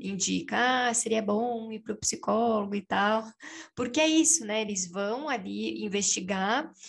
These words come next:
e eu tenho adolescentes que têm ido frequentemente por crise de ansiedade, porque é uma reação física,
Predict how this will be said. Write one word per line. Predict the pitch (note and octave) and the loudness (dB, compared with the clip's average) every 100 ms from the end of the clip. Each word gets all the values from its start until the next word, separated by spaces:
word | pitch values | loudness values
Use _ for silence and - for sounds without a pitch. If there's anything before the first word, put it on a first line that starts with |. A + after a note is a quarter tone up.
| - - | -6 2
e | |
eu | A3+ A#3 | 4 4
tenho | A#3 A#3 B3 A#3+ A3 | 2 2 -2 -2 0
adolescentes | G#3 G3 G#3 G#3 - G#3+ G#3+ A3 - | -2 -2 -2 -2 -2 -2 -2 -4 -4
que | B3+ | -6
têm | D#4 E4+ | -4 -4
ido | F#4+ | -4
frequentemente | E4 D4 D#4 F4+ - G#4+ A4 - - - _ _ _ | -6 -6 -4 -4 -6 -8 -8 -8 -10 -12 _ _ _
por | D#4 E4 | -6 -6
crise | D#4+ D4+ D4 | -4 -4 -4
de | D4 | -6
ansiedade, | D4 D#4+ D4 C4+ A3+ F#3 - - | -4 -2 0 0 0 -4 -12 -12
porque | D4+ - - - - B3+ | -12 -6 -4 -4 -6 -4
é | C4 D#4 | 0 0
uma | E4+ D4+ C4+ | 0 0 0
reação | C4 C4+ - E4+ | -2 -2 -2 -2
física, | - - E4 - C4 - | -6 -2 0 0 -4 -8